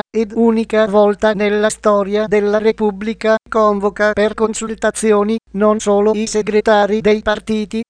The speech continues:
ma anche il generale De Lorenzo a capo dell'Arma dei Carabinieri,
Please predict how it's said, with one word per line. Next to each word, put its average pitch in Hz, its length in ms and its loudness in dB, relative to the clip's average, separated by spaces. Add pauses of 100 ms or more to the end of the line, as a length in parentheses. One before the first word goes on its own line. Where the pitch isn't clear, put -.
ma 202 240 0
anche 208 360 -2
il 226 180 -4
generale 208 680 0
De 214 160 0
Lorenzo 214 640 0
a 208 160 -2
capo 202 420 -2
dell'Arma 202 640 0
dei 214 220 0
Carabinieri, 214 880 0